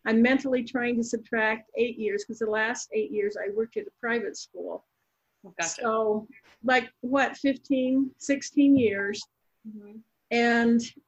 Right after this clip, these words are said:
Speaker 1: um, you know, education system's good, but I can see how it's, they're preparing employees.
Speaker 2: Mm-hmm.
Speaker 1: They're, you know, it's based on the Dewey system back in the twenties when we were just preparing students to work in the factory.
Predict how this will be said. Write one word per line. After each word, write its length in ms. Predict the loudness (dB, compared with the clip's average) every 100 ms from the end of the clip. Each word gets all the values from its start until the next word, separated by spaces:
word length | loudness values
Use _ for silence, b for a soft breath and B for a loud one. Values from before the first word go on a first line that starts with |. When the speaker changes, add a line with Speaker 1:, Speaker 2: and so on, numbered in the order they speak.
| -6
Speaker 1:
um, 580 | -2 0 2 2 0 -2 _ _ _ _ _ _ _ _ _ -4
you 160 | 2 2
know, 440 | 4 2 2 -4 _ _ _ -12 -12 _ -4
education 600 | -2 0 0 0 0 0
system's 540 | 0 -2 2 2 0
good, 500 | -4 0 0 -2 -4 -12 _ _ _ -10
but 220 | 2 4
I 140 | 6 4
can 240 | 4 4
see 380 | 4 2 4 4
how 280 | 4 2 2
it's, 220 | 0 -4 _ -6 2
they're 220 | 4 4
preparing 540 | -2 0 2 4 4
employees. 880 | 2 2 2 2 2 -4 -8 -8 -10 _ _ _ _ -20
Speaker 2:
Mm-hmm. 320 | -20 -10 2
Speaker 1:
They're, 440 | 4 4 2 0
you 140 | 0 0
know, 60 |
it's 180 | -2 -2
based 500 | 4 6 6 0 -4
on 600 | -2 0 0 0 -2 -6 _ _ _ _ _ _ -18 _ _ _ _ _ -6
the 60 | 2
Dewey 300 | 6 6 6
system 520 | 2 -2 2 2 4
back 240 | 0 0
in 100 | 0
the 60 | -2
twenties 580 | 0 0 2 0 -2 0
when 100 | 2
we 180 | 4
were 100 | 2
just 180 | 0 -2
preparing 600 | -4 -2 0 0 0 -2
students 460 | -2 -4 -2 -2 -6
to 60 | -4
work 220 | -4 -4
in 80 | -10
the 60 |
factory. 680 | -8 -6 -6 -8 -14 -14